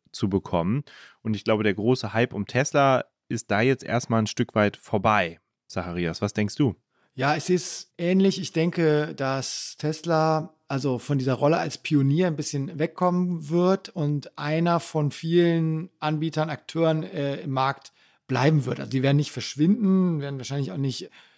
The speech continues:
Speaker 2: insolvent sein oder pleite gehen, so wie es, äh, im Moment aussieht. Sie müssen sich natürlich weiterentwickeln, aber das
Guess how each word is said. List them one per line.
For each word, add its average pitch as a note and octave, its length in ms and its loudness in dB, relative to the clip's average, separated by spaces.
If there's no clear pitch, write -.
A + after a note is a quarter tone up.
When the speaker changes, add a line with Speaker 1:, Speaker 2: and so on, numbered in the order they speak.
Speaker 2:
insolvent D#3+ 520 4
sein D#3 320 2
oder C3+ 120 0
pleite D#3 320 0
gehen, D#3+ 240 0
so D3 120 -2
wie D#3 60 0
es, - 140 -4
äh, D3 400 2
im G3 80 -6
Moment D3 320 -2
aussieht. D#3 380 -4
Sie C#3 60 -6
müssen D#3+ 200 2
sich C3 120 0
natürlich C3+ 300 -4
weiterentwickeln, C#3+ 760 -2
aber C#3+ 160 0
das - 240 -6